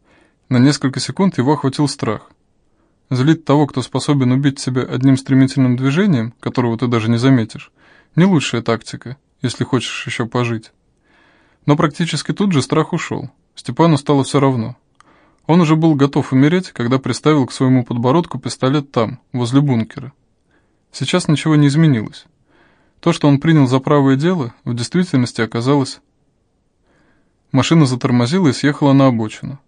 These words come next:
Степан не стал задавать вопросов, он и так понял, что сейчас произойдёт. Вокруг сосновый лес, безлюдная местность, не самое худшее место, чтобы умереть.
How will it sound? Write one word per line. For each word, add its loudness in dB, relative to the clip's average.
Степан 0
не 2
стал 0
задавать 0
вопросов, -6
он 2
и -2
так -2
понял, -6
что -8
сейчас -8
произойдёт. -6
Вокруг 0
сосновый -2
лес, -4
безлюдная 0
местность, -2
не 2
самое 2
худшее -4
место, -2
чтобы -6
умереть. -2